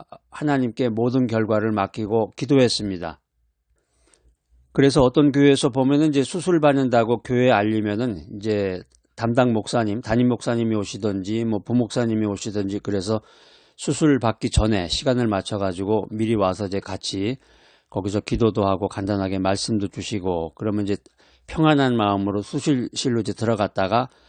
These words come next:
또 수술실에서 나와서, 어, 회복실에서 이제 대기하고 있으면 또, 어, 교인들이 와서 같이 말씀도 전해주고 기도해주고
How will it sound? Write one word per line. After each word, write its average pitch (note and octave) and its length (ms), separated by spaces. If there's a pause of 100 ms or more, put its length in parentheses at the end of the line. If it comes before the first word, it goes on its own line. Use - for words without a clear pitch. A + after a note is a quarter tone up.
(300)
또 B2+ 140
수술실에서 C3+ 680
나와서, G#2 680 (120)
어, F#2 420 (200)
회복실에서 C3+ 920
이제 G#2+ 260
대기하고 A#2 480
있으면 A2 380
또, B2 240 (500)
어, F#2+ 280
교인들이 A#2+ 500
와서 G2 340
같이 F#2+ 680
말씀도 G#2 440
전해주고 G2 720
기도해주고 F2+ 840